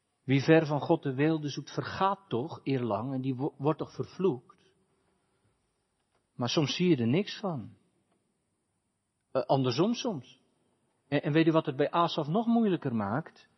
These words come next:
En dat maakt misschien die tegenstelling zo geweldig groot. Asaf ziet bij zichzelf kruis en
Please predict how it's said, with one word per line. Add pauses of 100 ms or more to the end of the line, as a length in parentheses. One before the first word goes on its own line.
(520)
En
dat
maakt
misschien
die
tegenstelling
zo
geweldig
groot. (380)
Asaf
ziet
bij
zichzelf (140)
kruis
en